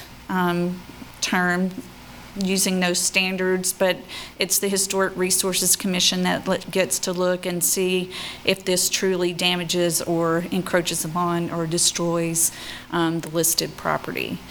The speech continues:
So staff is recommending that you deny the project and make the determination that it will destroy historic property included in the National Register of Historic Places,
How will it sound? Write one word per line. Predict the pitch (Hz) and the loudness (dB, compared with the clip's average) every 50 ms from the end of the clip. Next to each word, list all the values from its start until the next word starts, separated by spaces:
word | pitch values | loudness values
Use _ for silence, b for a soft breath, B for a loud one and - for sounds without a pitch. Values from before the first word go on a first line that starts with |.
| B B B B B | B B B B B
So | - - 208 190 | -2 2 2 2
staff | 185 - - - 208 208 214 220 - | 2 2 0 0 2 2 0 0 -2
is | 202 190 - | -4 0 2
recommending | 202 196 - 202 190 190 190 185 185 185 185 | 2 2 2 2 2 2 2 2 2 2 4
that | 180 185 - | 4 2 2
you | 180 185 190 | 2 2 0
deny | 185 - - 185 185 180 175 180 185 180 | 2 2 0 2 2 2 4 4 2 2
the | 196 | 0
project | 190 - - 190 185 185 180 - 190 190 190 - | -2 0 2 4 4 4 2 0 -2 0 0 0
and | 185 180 180 | 0 2 4
make | 180 180 180 180 | 2 2 2 2
the | - 185 | 0 2
determination | 170 180 175 180 - 196 185 180 180 175 170 175 180 - - 190 180 175 175 | 2 2 2 2 2 0 2 2 2 2 2 2 2 2 2 2 2 2 2
that | 180 180 | 2 2
it | 170 151 - | 2 2 0
will | 170 185 190 202 | 0 0 0 2
destroy | 196 190 202 - - - 196 185 185 185 190 | 2 2 0 0 0 0 2 2 4 2 2
historic | 185 185 180 - - - 190 180 180 - - | 2 0 0 0 0 2 2 2 2 0 0
property | - 196 185 180 180 - 175 180 180 185 180 185 B B B B B - | 2 4 4 4 4 0 0 0 0 0 0 -2 B B B B B -2
included | 190 190 185 - 202 190 190 180 180 | 0 0 0 2 2 2 2 2 2
in | 185 185 185 | 0 2 2
the | 180 | 2
National | 180 180 170 175 180 - - - 180 175 | 2 4 4 4 4 2 0 -2 0 0
Register | 175 175 170 170 - - - 190 180 | 2 2 2 0 0 0 2 2 2
of | 180 - | 2 2
Historic | 185 180 - - - 190 185 175 - - | 0 0 0 0 2 2 0 0 -2 -2
Places, | - - 185 185 185 - - 208 214 220 220 220 - B | 0 0 2 2 2 2 2 2 2 2 2 0 0 B